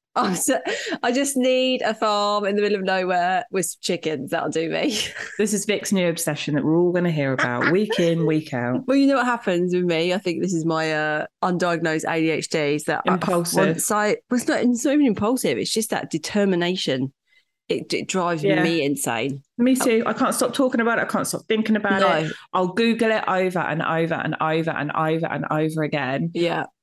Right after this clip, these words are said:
Speaker 2: Until all of a sudden I then move on to the next thing that I focus on. That's
Speaker 1: Yeah,
Speaker 2: basically how I
Speaker 1: exactly.
Speaker 2: live my life.
Speaker 1: Yeah, I know. But at the moment I'm in the mania, so it's just really annoying. It's
Speaker 2: I don't
Speaker 1: like,
Speaker 2: actually
Speaker 1: oh.
Speaker 2: think I'm obsessed with anything at the moment. I seem quite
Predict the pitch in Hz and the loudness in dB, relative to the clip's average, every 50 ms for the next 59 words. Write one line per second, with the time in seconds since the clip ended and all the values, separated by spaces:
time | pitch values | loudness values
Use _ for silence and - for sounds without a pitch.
0 | _ _ _ 185 185 180 175 - 202 175 175 175 175 175 165 160 - - 175 165 | _ _ _ -2 0 0 0 0 2 2 4 4 4 2 2 0 0 0 -2 0
1 | 165 170 160 147 151 147 160 151 151 151 151 147 147 156 151 143 143 - - 151 | 0 0 0 0 0 0 0 0 2 2 2 0 0 0 0 -2 -2 -2 -2 -2
2 | 156 139 - - - - 139 143 147 - - 147 - 143 143 147 - 165 160 - | 0 -2 -2 -4 -4 -4 -2 -2 -2 -2 -2 -2 -2 -4 -4 -4 -4 -6 -4 -4
3 | - 135 170 175 - 226 226 226 214 202 208 202 220 226 208 196 190 175 170 160 | -2 -2 -2 0 2 2 2 2 2 2 2 2 2 2 2 2 2 2 2 2
4 | - 156 151 - 160 147 151 156 165 165 143 131 170 170 - - _ 214 254 320 | 2 2 2 0 0 0 0 0 0 0 -2 -2 -6 -8 -12 -10 _ 0 2 2
5 | 302 285 311 359 403 311 285 285 - - 240 262 269 285 277 285 294 254 214 196 | 2 2 2 2 2 0 -2 -4 -2 0 2 2 2 2 2 2 2 2 2 2
6 | 220 151 208 202 196 208 214 214 208 202 190 170 170 180 190 180 175 175 180 175 | 2 2 2 2 2 2 2 2 2 2 2 2 2 2 2 0 0 0 0 0
7 | 175 185 185 170 160 151 151 139 139 - - 165 151 156 - - 156 151 - - | 0 0 0 0 0 0 -2 -4 -4 -2 -2 -2 -2 -2 -4 -4 -4 -6 -6 -8
8 | - - 156 156 151 143 139 135 143 147 151 147 139 120 131 - - - 294 262 | -6 -4 -2 -2 0 0 0 0 0 0 0 0 0 -2 -4 -6 -6 -4 -2 0
9 | 403 508 523 523 - - 190 196 254 220 202 202 233 220 208 220 214 208 202 - | 2 2 2 2 2 2 2 2 2 2 2 2 2 2 2 0 0 0 -2 -2
10 | - 190 - 190 180 - - - - 202 202 - - 180 180 185 226 320 330 285 | -4 -4 -4 -4 -4 -4 -4 -4 -2 -4 -4 -4 -2 0 0 2 2 2 2 2
11 | 254 175 147 143 - 123 135 131 131 131 139 147 170 220 - - 220 214 - - | 2 2 2 0 0 0 0 2 2 2 2 2 0 0 0 -2 -2 -4 -4 -2
12 | - 277 277 277 269 - - 220 196 170 151 - | 0 2 2 2 2 0 0 0 0 0 -2 -4